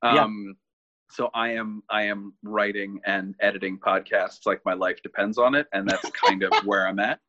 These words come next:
Speaker 2: Um,
Speaker 1: Sure.
Speaker 2: I'm undertaking other podcast projects that we can do through Zoom, and it just keeps me,
Speaker 1: Nice.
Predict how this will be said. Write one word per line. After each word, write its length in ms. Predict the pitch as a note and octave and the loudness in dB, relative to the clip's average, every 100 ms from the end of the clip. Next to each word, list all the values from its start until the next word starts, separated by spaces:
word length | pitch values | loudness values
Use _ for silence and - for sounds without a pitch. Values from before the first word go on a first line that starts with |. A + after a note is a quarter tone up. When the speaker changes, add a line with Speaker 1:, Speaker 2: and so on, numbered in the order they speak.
| _ _ _ _ | _ _ _ _
Speaker 2:
Um, 320 | G#2+ G2+ G2+ | 0 2 2
Speaker 1:
Sure. 280 | G#2+ D3+ D3 _ _ _ - | 0 0 -2 _ _ _ -2
Speaker 2:
I'm 120 | A#2+ | 0
undertaking 580 | A#2 A2+ A2+ A#2 - A2 G2+ | 0 -2 0 0 0 -2 0
other 180 | G#2 | 0
podcast 540 | A2 A#2+ A#2 A#2+ A#2+ - | 2 2 0 2 0 2
projects 420 | B2+ A#2+ C3+ C#3 | 0 0 -4 -6
that 80 | A2 | -8
we 100 | G#2 | -6
can 160 | A2 | -8
do 160 | G2+ G2+ | -6 -6
through 200 | - G#2 | -4 -6
Zoom, 400 | G2 G#2 G#2 A2+ | -4 -2 -2 -2
and 120 | A2 G#2+ | 0 2
it 100 | G2 | 0
just 220 | G#2+ - | -2 -6
keeps 320 | - A2+ - | -4 -4 -4
me, 380 | G#2+ G#2 G2+ | -2 -2 0
Speaker 1:
Nice. 80 | F#2+ | -4